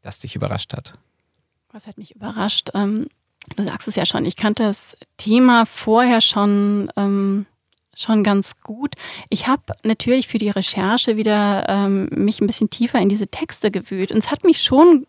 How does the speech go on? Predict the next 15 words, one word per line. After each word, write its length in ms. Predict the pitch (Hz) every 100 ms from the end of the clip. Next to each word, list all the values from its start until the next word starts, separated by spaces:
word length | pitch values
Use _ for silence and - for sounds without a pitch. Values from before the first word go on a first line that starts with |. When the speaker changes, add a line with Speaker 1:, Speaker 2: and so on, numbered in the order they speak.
| _
Speaker 2:
überrascht, 920 | - 240 226 214 190 294 - - - - _ _ _ _ -
wie 460 | 214 208 233 269 302
modern 640 | 262 254 - 190 208 302
diese 220 | 339 320
Gedanken 580 | 277 214 185 - - 262
zum 220 | - 269
Teil 400 | - - 196 202
sind. 540 | 208 294 - - - - _ _ _ _ _ _ _ _
Also, 500 | - 202 196 196 196 - - _ _ _ _ _ _ _
dass 160 | 226 220
ich 100 | -
tatsächlich 480 | 202 - 220 254
heute 200 | 254 240
noch, 340 | 240 226 233 -
ähm, 540 | - 214 214 208 185